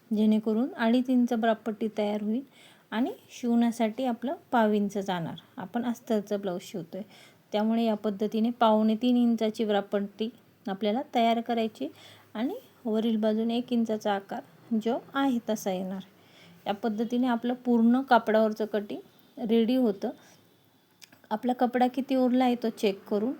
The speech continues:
ही जी दीड इंचाची पट्टी आहे, ती आपल्याला ठेवून व्यवस्थित चेक करून मी सांगितलं त्या पद्धतीने ती कट करून घ्यायची आहे.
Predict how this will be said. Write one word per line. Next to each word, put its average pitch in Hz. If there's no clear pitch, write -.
ही 220
जी 214
दीड 220
इंचाची 214
पट्टी 202
आहे, 220
ती 233
आपल्याला 208
ठेवून 214
व्यवस्थित 208
चेक 208
करून 226
मी 233
सांगितलं 208
त्या 220
पद्धतीने 214
ती 254
कट 202
करून 185
घ्यायची 175
आहे. 240